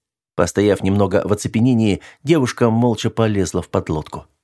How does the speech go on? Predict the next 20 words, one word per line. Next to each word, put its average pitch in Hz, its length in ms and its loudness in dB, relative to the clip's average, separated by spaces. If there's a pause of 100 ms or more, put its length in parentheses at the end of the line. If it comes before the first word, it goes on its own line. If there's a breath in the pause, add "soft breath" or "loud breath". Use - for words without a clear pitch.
(380)
За 139 200 2
ней 165 160 0
последовали 113 560 2
остальные, 135 560 2
пока 110 300 0
на 110 120 2
палубе 110 380 0
не 101 120 2
остались 95 560 -2
трое: 87 420 2 (240 soft breath)
Максим, 117 600 0
Александр 95 760 0
и 95 100 -2
Магута. 78 500 -2 (720)
«Где 101 300 0
мы 131 100 2
сейчас?» - 600 -8 (260)
поинтересовался 82 720 0
Сан 82 160 -4
Саныч. 76 420 -6